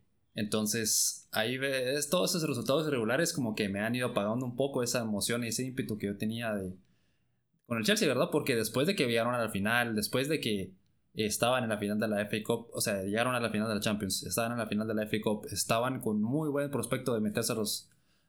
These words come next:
pues, en el top four, ¿verdad? Y ir a la Champions, eh, ese momento es, tenía, o sea, se veía todo así excelente, ¿verdad? Y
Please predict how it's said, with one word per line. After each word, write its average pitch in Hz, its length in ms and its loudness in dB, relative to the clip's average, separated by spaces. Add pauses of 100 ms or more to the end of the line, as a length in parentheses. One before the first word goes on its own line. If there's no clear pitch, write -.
(100)
pues, 127 160 -2
en 117 100 2
el 104 400 -2
top 113 180 0
four, 135 180 2
¿verdad? 113 220 2
Y 110 160 0
ir 107 80 0
a 113 40 0
la 107 80 0
Champions, 147 600 -2
eh, 92 420 -6 (300)
ese 113 240 0
momento 135 340 0
es, - 400 -2 (840)
tenía, 123 560 0 (280)
o - 60 -10
sea, 117 200 2
se 127 120 2
veía 135 240 2
todo 151 140 2
así 151 180 2
excelente, 131 440 2
¿verdad? 107 400 2
Y 110 360 -2